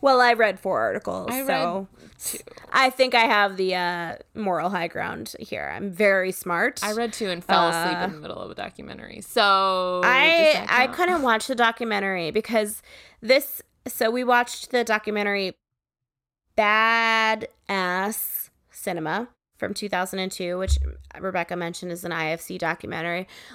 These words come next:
Speaker 1: Literally the first person on screen is Quentin Tarantino. It was so fucking frustrating and
Speaker 2: Right.
Speaker 1: kinda so I F C.
Speaker 2: And so, and what?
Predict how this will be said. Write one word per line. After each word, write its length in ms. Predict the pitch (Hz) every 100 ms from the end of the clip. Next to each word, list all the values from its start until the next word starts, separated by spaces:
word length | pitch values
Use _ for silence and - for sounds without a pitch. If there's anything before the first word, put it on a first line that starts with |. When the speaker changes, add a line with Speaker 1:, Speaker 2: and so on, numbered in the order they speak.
| -
Speaker 1:
Literally 460 | 311 311 294 302
the 100 | 302
first 320 | 294 262 254 -
person 300 | 262 254 254
on 140 | 254
screen 340 | - 247 247 202
is 100 | -
Quentin 260 | 196 170
Tarantino. 640 | 202 190 180 196 202 190
It 40 | 98
was 120 | 196
so 380 | - - 226 233
fucking 640 | - - - 240 240 214
frustrating 720 | - 190 202 185 160 131 117 -
and 140 | -
Speaker 2:
Right. 100 | 143
Speaker 1:
kinda 220 | 226 254
so 280 | 262 202 185
I 180 | 147 160
F 160 | 139
C. 440 | - 175 170 180 - - - _ - - - _ _ _ _ _ _ _ _ -
Speaker 2:
And 160 | 196
so, 200 | - 185 -
and 260 | 185 175
what? 220 | 170 240